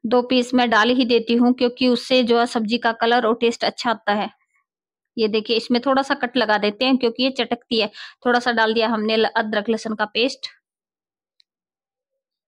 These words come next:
मसालों में अच्छी खुशबू आ रही है। हस्बैंड भी थे,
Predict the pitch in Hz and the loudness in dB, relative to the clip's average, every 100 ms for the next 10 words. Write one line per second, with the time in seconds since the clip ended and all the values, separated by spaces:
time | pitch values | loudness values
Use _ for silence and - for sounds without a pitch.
0 | _ - _ 233 233 233 233 233 226 - | _ -20 _ -6 -2 0 0 0 0 -6
1 | 240 226 226 247 240 233 226 226 - 233 | -8 -6 0 0 0 0 -2 -4 -4 -2
2 | 220 240 247 247 240 | 2 2 2 0 0